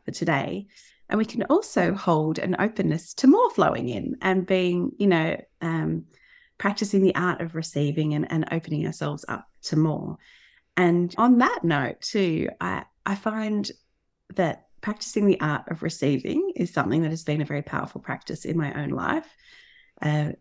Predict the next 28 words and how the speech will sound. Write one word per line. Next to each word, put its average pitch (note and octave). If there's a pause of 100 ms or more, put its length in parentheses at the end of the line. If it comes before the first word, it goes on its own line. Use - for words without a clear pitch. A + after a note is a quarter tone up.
(880)
I -
think - (520)
from F3
this, F#3+
and E3+
this E3
is D#3+
a C#3
very, C#3 (120)
um, C#3+ (300)
you D#3+
know, C3+
I, - (100)
I D#3
identify C#3+
as D3+
a E3
woman A3
and, D3+ (300)
uh, G2 (260)
I E3+
was D#3
conditioned D4
in C#4+
that B3
way. G3
And F3+
so E3+